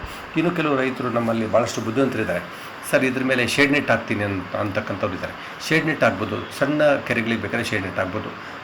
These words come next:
ದೊಡ್ಡ ಕೆರೆಗಳಿಗೆಲ್ಲ ನಾವು ಶೇಡ್ ನೆಟ್ ಹಾಕ-, ಹಾಕ್ಲಿಕ್ಕೆ ಆಗಲ್ಲ. ಯಾಕೆಂದ್ರೆ ನಮ್ಮಲ್ಲಿ ಬೇಸಿಗೆಯಲ್ಲಿ ಮಳೆಗಾಲಕ್ಕಿಂತ ಮೊದಲು ಒಂದು ಬಿ-, ಬಿರುಗಾಳಿ ಎದ್ದೇಳ್ತದೆ. ನೋಡಿ, ಇಲ್ಲೊಬ್ಬ ನನ್ ಎಮ್ಸ್ ಇಂಡಿಯಾ ಪ್ರೈವೇಟ್ ಲಿಮಿಟೆಡ್ ಒಂದು ಸೀಡ್ ಕಂಪನಿ,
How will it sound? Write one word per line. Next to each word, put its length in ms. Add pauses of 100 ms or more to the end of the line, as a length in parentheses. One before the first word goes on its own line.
(120)
ದೊಡ್ಡ 200
ಕೆರೆಗಳಿಗೆಲ್ಲ 720
ನಾವು 320
ಶೇಡ್ 220
ನೆಟ್ 180
ಹಾಕ-, 160
ಹಾಕ್ಲಿಕ್ಕೆ 420
ಆಗಲ್ಲ. 120
ಯಾಕೆಂದ್ರೆ 260
ನಮ್ಮಲ್ಲಿ 340 (480)
ಬೇಸಿಗೆಯಲ್ಲಿ 500
ಮಳೆಗಾಲಕ್ಕಿಂತ 560
ಮೊದಲು 240
ಒಂದು 420
ಬಿ-, 140
ಬಿರುಗಾಳಿ 340
ಎದ್ದೇಳ್ತದೆ. 680 (260)
ನೋಡಿ, 140
ಇಲ್ಲೊಬ್ಬ 400 (360)
ನನ್ 260
ಎಮ್ಸ್ 240
ಇಂಡಿಯಾ 220
ಪ್ರೈವೇಟ್ 340
ಲಿಮಿಟೆಡ್ 340
ಒಂದು 160
ಸೀಡ್ 200
ಕಂಪನಿ, 300